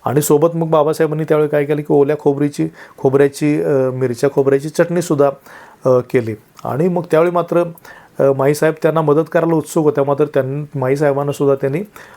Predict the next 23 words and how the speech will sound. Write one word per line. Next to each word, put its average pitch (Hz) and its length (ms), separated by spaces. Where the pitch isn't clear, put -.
अजिबात, 151 540
अ, 139 160
तिथं 131 160
कशाला 131 360
हात 120 240
लावू 123 120
दिला 117 240
नाही. 127 160
आणि, 139 400
अ, 123 380
मग 160 220
सगळ्यांनीच 160 640
मग 160 140
सगळ्या, 139 300
सगळं 135 260
जेवण 131 340
झालं, 123 240
बाबासाहेबांनी 120 640
तयार 117 180
केलेलं 123 320
हे 123 100
जेवणाचा 117 460
आस्वाद 120 280